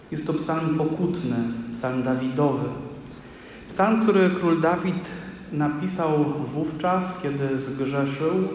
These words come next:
i kiedy dotarła do niego świadomość, jak bardzo tym grzechem zranił miłość Boga, która była do niego skierowana.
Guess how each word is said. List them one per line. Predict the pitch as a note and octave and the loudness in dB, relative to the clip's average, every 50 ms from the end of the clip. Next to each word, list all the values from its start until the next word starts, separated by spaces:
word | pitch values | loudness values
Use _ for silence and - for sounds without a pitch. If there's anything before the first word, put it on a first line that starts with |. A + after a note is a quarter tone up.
| - - - - - - - - - - - - | -6 -8 -10 -10 -12 -12 -14 -14 -16 -16 -12 -8
i | F3+ | -4
kiedy | - - E3+ - F3 F3 F3 E3+ E3+ E3 F3 | -2 -2 0 0 2 4 4 4 4 2 0
dotarła | E3+ E3 - F#3 F3+ F#3 F#3 F#3 F#3 E3+ | -2 0 2 2 2 4 4 4 4 2
do | E3 E3 E3 | 2 2 2
niego | E3+ E3 E3 E3 D#3 | 2 2 0 0 0
świadomość, | - - - E3 D#3 D#3 D#3+ D#3+ D#3+ D#3+ D#3+ D#3 D#3+ D#3+ D#3+ D#3+ D#3+ | -2 -2 -2 -2 -2 0 0 0 2 2 0 0 -2 -4 -4 -4 -2
jak | D#3 D#3 D#3 D3+ D3 C#3+ | -2 -2 0 -2 0 2
bardzo | E3 E3 E3+ E3 D3+ D3 D3 | 2 2 2 2 2 2 2
tym | D3 - D3 D3 D3+ D3 D3 | 0 2 2 4 4 4 4
grzechem | D3 D#3 D#3 D3+ D#3+ D3+ D3+ D3 | 4 4 2 0 0 2 2 2
zranił | C#3 C#3 D3 D3 D3 D3 D3 C#3+ C#3 C#3+ C#3+ | 4 4 2 2 2 2 2 2 2 2 2
miłość | D3 D3+ D3+ D3 C#3+ C#3+ C#3+ D3 C#3+ - - - - - - - - C#3+ C3+ | 4 4 4 4 2 2 0 -4 -4 -6 -8 -10 -12 -14 -14 -12 -12 -4 0
Boga, | D3 D3 C#3+ C#3+ D3+ D3+ D#3+ F3 F#3 F#3 - - - - - - - - | 0 0 2 2 0 0 0 0 -2 -4 -6 -8 -10 -12 -14 -14 -16 -12
która | - D3+ D3+ D3 | -6 -4 -4 -2
była | D3+ D3+ D3+ D3 | 0 0 0 0
do | C#3+ D3 | 0 0
niego | C#3+ C#3+ D3 C#3+ C#3+ C#3+ | 0 0 0 0 0 -2
skierowana. | - - C#3+ C#3+ C#3 C#3 C3+ C#3 C#3 B2+ A#2+ A#2 A#2 A#2 A#2 A#2 | -4 -4 -4 -4 -2 -2 -2 0 0 -2 -2 -2 -4 -4 -6 -6